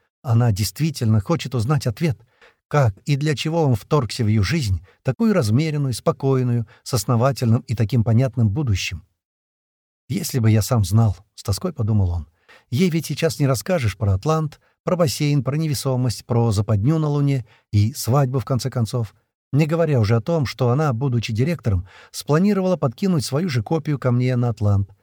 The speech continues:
чем и положила начало всему этому, в том числе и рождению самой же Лоры, не говоря уже о детях, которых я навесил на неё. Кстати, надо будет при случае расспросить о них». «Поверьте, я сам жертва обстоятельств», — потупился он.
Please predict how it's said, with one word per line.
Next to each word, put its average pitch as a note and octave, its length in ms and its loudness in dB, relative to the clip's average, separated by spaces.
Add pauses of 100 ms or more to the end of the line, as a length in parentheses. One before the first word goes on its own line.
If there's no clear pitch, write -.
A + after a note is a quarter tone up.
(260)
чем B2 280 2
и B2+ 40 0
положила E3+ 440 0
начало G3 360 0
всему E3 280 -2
этому, F#2+ 400 -2 (420)
в - 80 -20
том B2+ 220 2
числе B2+ 280 -2
и B2 40 2
рождению A#2+ 440 2
самой F3+ 340 0
же D3+ 140 -2
Лоры, G2 380 0 (320)
не C#3+ 100 2
говоря F#3+ 360 0
уже D#3 140 0
о D#3 40 2
детях, C#3+ 540 -2
которых B2 380 0
я C#3 80 2
навесил C3+ 380 0
на A2+ 60 4
неё. A#2 320 0 (400)
Кстати, A2+ 360 0
надо A#2 280 2
будет A#2 280 -2
при B2 100 -6
случае A2 400 -2
расспросить A2 460 -4
о G2 40 2
них». E2+ 260 -4 (800)
«Поверьте, D3+ 440 0
я D3 360 0
сам E3 360 0
жертва B2 400 0
обстоятельств», — G#2 880 -2
потупился G2 520 -2
он. F3+ 200 0